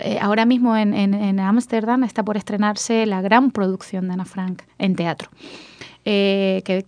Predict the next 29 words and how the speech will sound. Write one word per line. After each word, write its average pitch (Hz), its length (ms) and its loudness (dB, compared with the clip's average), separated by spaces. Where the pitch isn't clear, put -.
pretende 190 340 0
estar 196 280 -4
años 220 540 0
en 190 140 -4
un 190 140 -6
teatro 196 320 -6
que 240 80 -8
se 196 100 -6
construye 202 360 -4
específicamente 196 800 -2
para 196 160 -6
este 185 160 -10
estreno, 202 380 -6
ta, 196 100 -8
ta, 196 120 -6
ta. 202 180 -4
Varios 220 240 4
de 226 80 4
los 208 100 2
actores 226 400 0
principales 202 540 -4
vinieron 196 320 0
a 185 60 -2
ver 190 100 -2
la 185 180 -2
obra 214 180 2
y 233 80 0
el 190 60 -2
director 175 440 -4